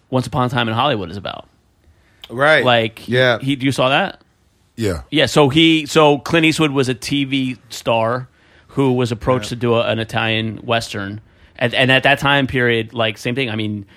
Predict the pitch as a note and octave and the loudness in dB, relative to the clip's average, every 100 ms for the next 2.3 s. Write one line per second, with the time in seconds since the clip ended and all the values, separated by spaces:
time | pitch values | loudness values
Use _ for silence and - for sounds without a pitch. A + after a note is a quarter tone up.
0 | _ _ - A#2 A2 G#2+ G#2+ - A#2 A2 | _ _ -2 2 4 2 -4 -8 -2 0
1 | G#2+ G#2 - C3 B2 - C3 B2+ B2+ A#2 | 2 0 0 0 0 0 0 0 -2 -4
2 | A#2+ A#2 | -4 -4